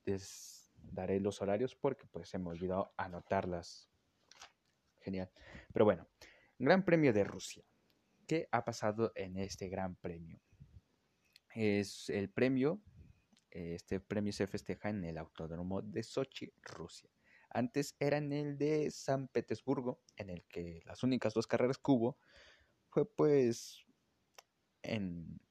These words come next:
las ganó Mercedes y fue en los años mil novecientos catorce. Esta es la novena edición de este Gran Premio. Su primera edición fue en mil novecientos trece y, pues, la última les digo que fue en el,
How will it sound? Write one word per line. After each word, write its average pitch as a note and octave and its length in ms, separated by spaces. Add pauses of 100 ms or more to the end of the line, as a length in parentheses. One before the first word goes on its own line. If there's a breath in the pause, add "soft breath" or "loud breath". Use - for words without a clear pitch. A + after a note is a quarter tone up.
(260)
las A2 320
ganó F2 240
Mercedes E3+ 680
y F#3+ 180
fue A2 180
en A2+ 340
los G2+ 180
años A2+ 260
mil A#2 180
novecientos G2 400
catorce. - 560 (560 soft breath)
Esta A2 360
es G#2 80
la G2+ 80
novena G#2+ 280
edición A2 440
de G#2 60
este F#2+ 180
Gran F#2 260
Premio. G#3 360 (280)
Su - 120
primera G2 300
edición G2+ 320
fue G#2+ 180
en G#2 120
mil A2 140
novecientos G2+ 380
trece D3+ 340 (1040 soft breath)
y, G3 320
pues, F#2 200
la F#2 180
última G#2 360
les F#2 200
digo G2 220
que G2 140
fue F2 440
en F#2 160
el, E2+ 260